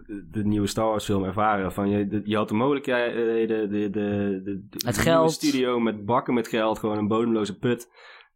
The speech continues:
Speaker 1: Eh, producers die ook heel graag die Star Wars film wilden maken. Ehm, en dan kies je dit.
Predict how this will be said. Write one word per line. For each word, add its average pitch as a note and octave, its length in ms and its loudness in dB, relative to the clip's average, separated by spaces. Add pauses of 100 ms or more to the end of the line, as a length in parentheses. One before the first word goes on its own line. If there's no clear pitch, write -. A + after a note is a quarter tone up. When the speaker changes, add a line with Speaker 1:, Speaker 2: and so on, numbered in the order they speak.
Speaker 1:
Eh, G#2 320 0 (100)
producers A#2 460 0
die A2 140 2
ook G#2+ 80 -2
heel B2 160 2
graag G#2+ 440 0
die G#2 120 0
Star G#2+ 240 0
Wars G#2 160 0
film G#2 220 0
wilden G2+ 280 2
maken. A2 440 0 (640)
Ehm, G2+ 420 0 (220)
en G#2 100 -4
dan G2+ 120 -2
kies A2+ 160 -4
je F#2 80 -4
dit. F2+ 400 -4